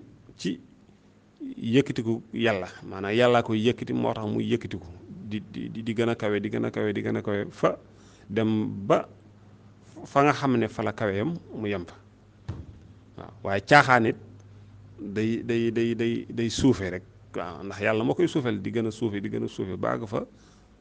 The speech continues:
suufe yam, mu daat fa yem, maanaam nag sawara. Li mu bëgg a wax mooy, euh, képp ku ne ci lu baax, ne ci lislaam, ne ci dëgg, na nga xam ne saa bu ne da ngay gën a yëkkatiku rek, di gën a yëkkatiku ba keroog ngay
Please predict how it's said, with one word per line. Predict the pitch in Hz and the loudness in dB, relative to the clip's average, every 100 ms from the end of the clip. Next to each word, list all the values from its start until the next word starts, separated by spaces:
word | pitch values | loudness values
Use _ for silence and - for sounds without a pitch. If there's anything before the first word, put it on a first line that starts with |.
| _ | _
suufe | - - 135 127 | -8 0 0 2
yam, | 110 101 - - - - - - - - | 2 0 -8 -18 -20 -20 -20 -20 -20 -20
mu | 302 104 | -10 -4
daat | 107 104 | -2 -2
fa | 104 | -4
yem, | 95 90 - | -6 -8 -10
maanaam | 107 98 98 | -12 -10 -10
nag | 95 | -10
sawara. | - 87 82 - - - - | -10 -10 -10 -16 -20 -20 -8
Li | 147 | -2
mu | 139 | 0
bëgg | 123 | 0
a | |
wax | 107 | 0
mooy, | 107 175 - - - - - - - - | -2 -6 -8 -18 -20 -20 -20 -20 -20 -14
euh, | - - - - - | -8 -6 -8 -14 6
képp | 185 175 | 6 6
ku | 165 | 2
ne | 143 | 2
ci | 139 | 4
lu | 131 127 | 2 4
baax, | 117 110 101 | 6 4 2
ne | 110 | -4
ci | 113 117 | -2 -2
lislaam, | 123 - 113 104 107 | -2 0 0 0 -2
ne | 117 | -2
ci | 120 | -4
dëgg, | 117 127 101 | 0 0 0
na | 101 | -2
nga | 110 | -2
xam | 110 98 | -2 -2
ne | 101 170 - - - - - | -4 -6 -12 -20 -20 -20 -12
saa | - 127 | 4 6
bu | 123 143 | 10 8
ne | 151 - - | 8 4 -8
da | - | -2
ngay | 123 123 | 0 2
gën | 120 | 2
a | 117 | 4
yëkkatiku | 113 117 - 101 | 2 0 -6 -8
rek, | 90 | -6
di | 95 | -6
gën | 110 | -2
a | 107 | 0
yëkkatiku | 107 110 95 | -2 -4 -6
ba | 95 | -6
keroog | - 113 104 | -4 -4 -2
ngay | 104 - | -2 -4